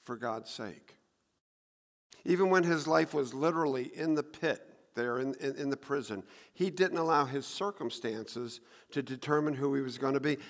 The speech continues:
And once again, we ask the question, what about you?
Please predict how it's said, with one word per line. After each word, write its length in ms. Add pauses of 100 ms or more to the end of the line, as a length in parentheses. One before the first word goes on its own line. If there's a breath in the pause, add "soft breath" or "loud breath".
(100 loud breath)
And 100
once 180
again, 180
we 180
ask 160
the 60
question, 760 (880)
what 100
about 320
you? 280